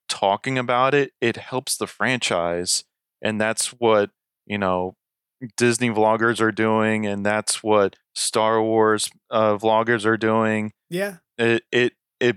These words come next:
Speaker 1: builds, like, a momentum and excitement for this brand. And I love this brand so much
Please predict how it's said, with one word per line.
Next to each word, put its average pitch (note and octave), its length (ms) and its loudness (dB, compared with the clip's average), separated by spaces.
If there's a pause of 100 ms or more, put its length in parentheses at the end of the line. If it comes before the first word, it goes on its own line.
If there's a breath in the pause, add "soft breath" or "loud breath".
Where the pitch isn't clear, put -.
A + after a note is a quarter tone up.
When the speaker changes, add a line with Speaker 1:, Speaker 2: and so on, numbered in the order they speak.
(160)
Speaker 1:
builds, B2 600 2
like, G2+ 480 0 (220)
a A#2+ 80 2
momentum A2 920 0 (140)
and G2 460 -2
excitement A2+ 720 0
for G2+ 460 0
this G#2+ 240 -2
brand. G2 680 0
And F#2+ 140 -2
I G2 60 2
love G2 340 0
this G2+ 140 -6
brand G2+ 380 -2
so G2+ 180 -2
much G2 480 -4